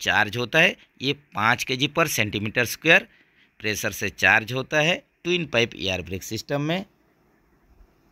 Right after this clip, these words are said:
डीवी is directly mounted on dash। तो ये भी क्वेश्चन, बहुत ही बढ़िया क्वेश्चन है, रिपीटेडली आ ही रहा है। तो आप लोग का डिस्ट्रीब्यूटर वाल्व जो डायरेक्टली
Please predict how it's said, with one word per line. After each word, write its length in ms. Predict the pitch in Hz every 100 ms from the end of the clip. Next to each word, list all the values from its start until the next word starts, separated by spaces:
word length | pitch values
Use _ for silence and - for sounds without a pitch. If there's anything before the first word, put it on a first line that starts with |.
| _ _ _ -
डीवी 420 | 107 165 208 233
is 140 | 208 190
directly 680 | 123 165 175 202 - 196 247 170
mounted 500 | 139 143 143 170 -
on 120 | 180 160
dash। 280 | 117 101 - _
तो 100 | 120
ये 260 | 101 120 139
भी 120 | 143
क्वेश्चन, 380 | 139 131 170 175
बहुत 300 | 98 107 113
ही 60 | 107
बढ़िया 260 | 104 123
क्वेश्चन 380 | 123 127 139 160
है, 80 | 226 - _ _ _ _
रिपीटेडली 540 | 104 95 113 120 123 135
आ 140 | 127
ही 160 | 127 147
रहा 120 | 147
है। 200 | 180 247 _ _ _ _ -
तो 60 | 123
आप 160 | 110
लोग 80 | 117
का 60 | 123
डिस्ट्रीब्यूटर 480 | 117 - 127 160 135
वाल्व 320 | 131 160 -
जो 100 | 117
डायरेक्टली 680 | 101 113 113 104 143 226